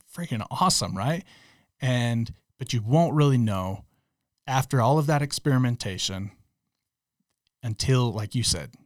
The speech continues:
you share it with somebody else, you compete with somebody else, or you test it against somebody else. So just kind of wrapping up here in closing,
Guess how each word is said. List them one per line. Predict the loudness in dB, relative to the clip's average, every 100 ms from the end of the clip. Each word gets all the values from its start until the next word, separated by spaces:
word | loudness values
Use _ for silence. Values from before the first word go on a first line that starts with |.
| _ -12
you | -6 -6 -6 -8
share | -2 2 2
it |
with | 2
somebody | 0 0 -4
else, | -10 -12
you | -10
compete | -10 -6 -2 -2 -4 -6
with | -6 -4
somebody | -2 -4 -4
else, | -8 -8 -10 -6
or | -4 -2 -4 -6 -12 -20 _ _
you | -6
test | -4 -2 -2 -4
it | -10
against | -10 -8 -6
somebody | -4 -6
else. | -8 -2
So | 0 0 -4 -18 _ _
just | -2 2
kind | 4 4
of | 4
wrapping | 2 2 2
up | 2 0
here | -2 -2
in | -6
closing, | -4 -2 0 0 -4